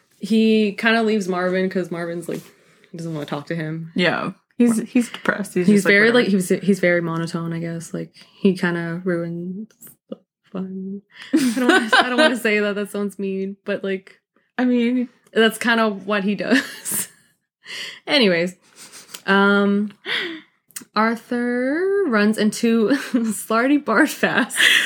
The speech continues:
Speaker 1: who explains that the Magrathians aren't dead, just sleeping until the economy recovers. <laughs> So, okay, I, I put this in. It's not, like, super detrimental to the plot,
Speaker 2: Mm-hmm.
Speaker 1: but it's about the dolphins.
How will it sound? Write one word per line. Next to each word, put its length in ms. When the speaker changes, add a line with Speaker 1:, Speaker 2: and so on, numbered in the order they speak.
Speaker 1:
who 160
explains 540
that 220
the 140
Magrathians 960
aren't 360
dead, 500
just 260
sleeping 480
until 320
the 120
economy 600
recovers. 1000
<laughs> 40
So, 420
okay, 420
I, 260
I 100
put 200
this 200
in. 320
It's 200
not, 340
like, 340
super 1200
detrimental 600
to 160
the 160
plot, 560
Speaker 2:
Mm-hmm. 400
Speaker 1:
but 160
it's 140
about 180
the 80
dolphins. 540